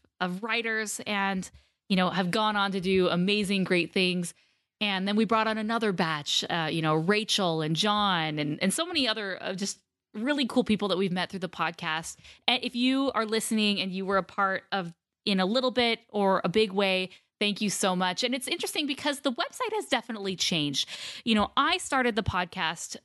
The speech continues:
one of the reasons is because I wanted to be a contributor on the website Hypable. Um, Andrew Sims is, was the host of Mugglecast. He still is. And he started this website that was an entertainment website all about fandoms.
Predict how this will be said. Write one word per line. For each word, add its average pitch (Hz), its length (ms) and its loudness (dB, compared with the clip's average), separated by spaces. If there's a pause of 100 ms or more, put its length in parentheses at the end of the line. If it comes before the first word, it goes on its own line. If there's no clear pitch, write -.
(120)
one 240 220 0
of 403 60 -2
the 277 100 0
reasons 170 500 0
is 185 120 -2
because 202 400 0
I 196 120 -2
wanted 220 520 0
to 190 480 4
be 185 160 0
a 180 40 0
contributor 185 640 0
on 165 300 2 (180)
the 185 140 -2
website 165 340 -2
Hypable. - 580 -6 (460)
Um, 185 240 0
Andrew 202 260 -2
Sims 190 460 2
is, 175 240 2 (100)
was 180 160 2
the 190 80 2
host 185 320 0
of 170 80 4
Mugglecast. 240 600 0
He 190 100 -8
still - 320 -4
is. 233 300 2
And 196 80 2
he - 20 2
started 180 320 0
this 170 160 0
website 180 460 -4
that 160 100 -4
was 160 100 -8
an 170 140 -4
entertainment 208 500 0
website 170 520 -2 (100)
all 165 220 0
about 156 400 -2
fandoms. 302 520 0